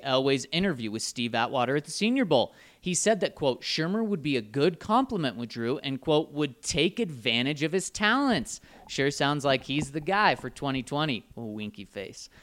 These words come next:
Also, there are conclusions that we can come to. Are there any conclusions we can come to with letting Mike Sullivan go? Does this mean they intend to be more aggressive in free agency?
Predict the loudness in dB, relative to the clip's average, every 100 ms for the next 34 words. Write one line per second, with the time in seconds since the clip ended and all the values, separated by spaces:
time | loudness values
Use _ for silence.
0 | 2 6 6 4 2 2 2 0 -8 -4
1 | -4 -2 -2 -2 -2 -6 -6 -2 -2 -4
2 | -12 -20 _ -4 -2 -2 0 2 2 2
3 | 0 -4 -4 -4 -4 -6 -8 -4 -2 -2
4 | -2 -6 -4 -4 -2 -4 -4 -2 -2 0
5 | 0 2 2 0 -8 -16 -8 -8 -4 -4
6 | -2 -2 -2 -2 -2 -2 0 2 4 6
7 | 4 4 2 0 -4 -6 -4 -2 -2 -4
8 | -8 -8 -8